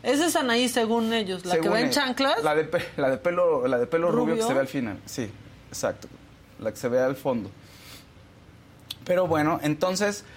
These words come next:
Speaker 2: pues, se le ve que le duele cuando está en los conciertos. Yo sí le creo a Edwin Cass.
Speaker 1: Pero yo no creo que ella sea Anaí.
Speaker 2: Yo tampoco creo que sea Anaí, pero es lo que está especulando
Speaker 1: No
Speaker 2: la
Speaker 1: creo
Speaker 2: gente
Speaker 1: que sea
Speaker 2: cercana.
Speaker 1: su esposa ella.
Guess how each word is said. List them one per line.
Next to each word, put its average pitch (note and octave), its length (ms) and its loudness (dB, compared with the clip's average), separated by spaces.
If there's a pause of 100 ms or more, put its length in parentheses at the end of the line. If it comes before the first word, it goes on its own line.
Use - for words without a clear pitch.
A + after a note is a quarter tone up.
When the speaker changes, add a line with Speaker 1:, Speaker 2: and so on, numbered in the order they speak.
(180)
Speaker 2:
pues, D#3 140 -4
se - 240 -4
le A3+ 100 2
ve C4 120 0
que F4 160 -2
le A3+ 160 2
duele A3+ 360 2
cuando F3 200 0
está A3+ 140 0
en A#3+ 40 2
los B3 120 0
conciertos. G#3+ 420 0
Yo C4+ 80 2
sí C4+ 120 2
le A3 160 2
creo G#3 320 0
a G#3 80 2
Edwin G#3+ 240 0
Cass. G3 260 2
Speaker 1:
Pero C4+ 140 2
yo C4 140 2
no F4+ 120 2
creo D4+ 180 0
que F4 80 0
ella D#4+ 180 2
sea C#4+ 220 0
Anaí. C#4+ 340 0
Speaker 2:
Yo D4+ 200 2
tampoco A3 600 -2
creo F3+ 160 -2
que G#3+ 80 -8
sea F3+ 120 2
Anaí, F3+ 180 0
pero F3 100 2
es E3 60 2
lo E3+ 100 2
que D#3+ 100 0 (460)
está C#3+ 200 -4
especulando D#3 600 0
Speaker 1:
No B3+ 60 2
Speaker 2:
la C4 40 0
Speaker 1:
creo D4+ 140 2
Speaker 2:
gente - 140 0
Speaker 1:
que B3 40 0
sea B3 220 2
Speaker 2:
cercana. C4 220 0
Speaker 1:
su E3+ 80 -4
esposa B3 400 -2
ella. A#3+ 260 -6